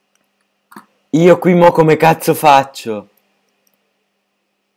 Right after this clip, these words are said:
Ma se rimuoio non è che mi riporta là, vero? Dai, no, non ci voglio credere. Ci ho perso un bordello di ferro, ci ho perso tutto.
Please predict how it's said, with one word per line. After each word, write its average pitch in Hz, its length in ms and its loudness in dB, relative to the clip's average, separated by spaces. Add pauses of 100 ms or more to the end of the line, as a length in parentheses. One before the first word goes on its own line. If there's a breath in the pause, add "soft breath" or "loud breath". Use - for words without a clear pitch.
(1120)
Ma - 200 -12
se - 220 2
rimuoio 175 460 4
non 143 160 0
è 180 100 4
che 175 100 -2
mi 139 120 0
riporta 120 440 2
là, 104 200 2
vero? 110 460 0 (1800)
Dai, 98 280 -4
no, 98 140 -6
non 107 180 -6
ci 123 120 -8
voglio 123 300 4
credere. 104 640 0
Ci - 120 -4
ho 127 40 -2
perso 139 320 0
un 131 120 -2
bordello 131 440 2
di 113 100 -8
ferro, 120 400 0
ci 110 100 -6
ho 101 40 -6
perso 107 380 -6
tutto. 101 560 -8